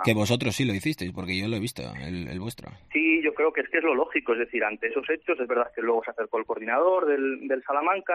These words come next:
Speaker 2: y
Speaker 1: Ujú.
Speaker 2: estuvo bastante, bastante bien, tanto con el árbitro como con nosotros, eh, pero bueno, tanto los entrenadores del Salamanca como,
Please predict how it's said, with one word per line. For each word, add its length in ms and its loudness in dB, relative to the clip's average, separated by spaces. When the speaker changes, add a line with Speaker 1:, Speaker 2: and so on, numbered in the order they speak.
Speaker 2:
y 60 2
Speaker 1:
Ujú. 80 0
Speaker 2:
estuvo 240 0
bastante, 640 -2
bastante 420 -2
bien, 220 2
tanto 220 -2
con 100 -4
el 60 -2
árbitro 300 -2
como 260 -8
con 160 -2
nosotros, 420 -2
eh, 300 4
pero 140 0
bueno, 360 2
tanto 260 -2
los 180 0
entrenadores 920 2
del 140 -2
Salamanca 600 0
como, 460 -2